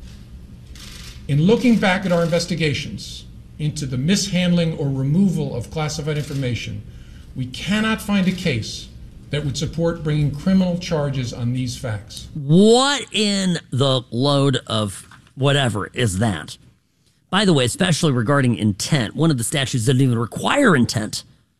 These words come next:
Speaker 2: You don't have to intend to do anything. It, it, did you remove the document from, from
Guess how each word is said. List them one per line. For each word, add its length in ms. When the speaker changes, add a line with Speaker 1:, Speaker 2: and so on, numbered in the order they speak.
Speaker 2:
You 120
don't 100
have 120
to 200
intend 680
to 80
do 200
anything. 460
It, 120
it, 260
did 280
you 200
remove 840
the 140
document 760
from, 320
from 380